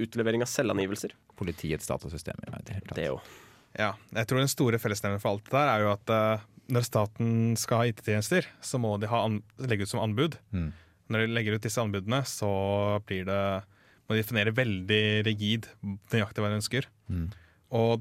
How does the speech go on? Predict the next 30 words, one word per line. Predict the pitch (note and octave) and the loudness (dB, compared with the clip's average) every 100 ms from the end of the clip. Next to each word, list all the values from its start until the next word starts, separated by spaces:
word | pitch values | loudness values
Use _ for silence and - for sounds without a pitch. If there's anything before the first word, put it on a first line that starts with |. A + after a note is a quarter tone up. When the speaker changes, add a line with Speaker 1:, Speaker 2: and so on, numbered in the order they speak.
| A2+ | 2
Speaker 3:
da, | A2+ A2+ B2 C3+ - - D#3 | 2 4 4 2 -2 -16 -2
hvis | C3+ - C3+ | 0 0 2
de | C3+ B2+ B2 - _ _ _ - | 2 2 0 -6 _ _ _ -14
fe-, | - - A2+ B2 | -2 2 2 2
disse | C3 B2+ A2+ | 2 2 2
kravene | A2+ G2+ | 2 4
blir | A2 G#2 | 4 2
feiltolka, | - A2+ G2+ G#2 G2+ C3 | 2 -2 0 -2 0 0
eller | A#2+ A2+ | 2 2
kra-, | B2+ A#2 | 0 0
kanskje | A#2+ A2 | -2 0
kravene | A2+ G2+ A2 | 0 0 0
ikke | G#2+ | -2
var | G#2 | -2
gode | A2+ G2+ | 0 0
nok, | D3+ - - - _ _ _ _ _ - | 0 -4 -12 -14 _ _ _ _ _ -2
så | B2 | 0
har | B2 A2 G#2+ | 4 4 2
ikke | G#2 B2+ A#2+ | 2 2 2
de | A2+ | 2
like | A#2 G#2 - A2 | 2 0 0 0
mye | G#2 | 0
fleksibilitet | G#2+ G#2 G#2 G#2 G#2+ | -2 -2 0 0 0
til | |
å | C3 | 0
endre | G#2+ | 0
dem | G2 G#2 | 2 2
underveis | G#2+ B2+ C3 | 2 0 0
i | B2 | -2
utviklinga. | A#2+ C#3+ | -4 -6